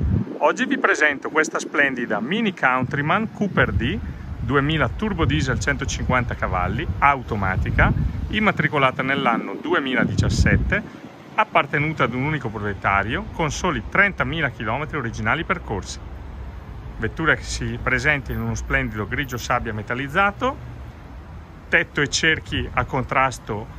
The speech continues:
in colore gloss black, le ruote sono da diciotto pollici, abbiamo sensori di parcheggio, fari led,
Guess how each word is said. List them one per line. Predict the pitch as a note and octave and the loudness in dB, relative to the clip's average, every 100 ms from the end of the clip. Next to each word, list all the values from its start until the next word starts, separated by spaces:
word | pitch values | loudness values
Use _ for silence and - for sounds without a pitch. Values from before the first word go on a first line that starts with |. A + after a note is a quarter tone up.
| - - - | -16 -16 -12
in | - B2+ | -8 -6
colore | C3 B2 B2 A2+ F2+ | -2 2 4 2 0
gloss | A#2 B2 - | 0 -2 0
black, | F3 A3+ - - - - - - - - - - | 0 0 -6 -14 -14 -14 -14 -12 -8 -8 -8 -4
le | B2 | -2
ruote | A#2+ C3 - A#2 | 2 0 0 -2
sono | - C3 A#2+ | -2 -2 -2
da | A2+ G#2 | 0 -2
diciotto | A2+ F#3+ - A#2 D#3+ | -2 -4 -4 -4 -4
pollici, | - A3 A#3 A3 D4+ - - - | -2 -2 -2 -4 -6 -8 -10 -8
abbiamo | - A#2+ C3+ A#2 | -4 0 2 4
sensori | - - D#3 - C#3+ | 2 0 0 0 -2
di | A2 A2+ | -2 -2
parcheggio, | A#2+ A#2 B2 A#2+ B2 G3 C#4 - - - - - - - - - - - - - - - - - - - - - | -2 0 0 0 0 -2 -4 -10 -12 -12 -12 -12 -12 -12 -12 -10 -6 -6 -8 -10 -8 -6 -6 -6 -10 -12 -20 -20
fari | - - A#2+ A2+ D3 | -6 2 4 4 2
led, | F#3+ G#3 F3+ C4 | 2 2 2 2